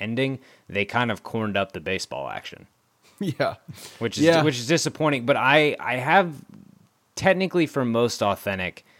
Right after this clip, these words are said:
Speaker 1: um, besides, like, Cooper,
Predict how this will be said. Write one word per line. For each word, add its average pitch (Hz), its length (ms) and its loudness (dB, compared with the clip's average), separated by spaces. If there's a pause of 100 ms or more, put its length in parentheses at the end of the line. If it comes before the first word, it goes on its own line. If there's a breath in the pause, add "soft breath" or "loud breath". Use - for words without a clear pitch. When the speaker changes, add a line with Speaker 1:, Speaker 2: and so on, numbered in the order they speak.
(420 soft breath)
Speaker 1:
um, 87 720 0
besides, 165 420 6
like, 123 200 0
Cooper, 127 640 0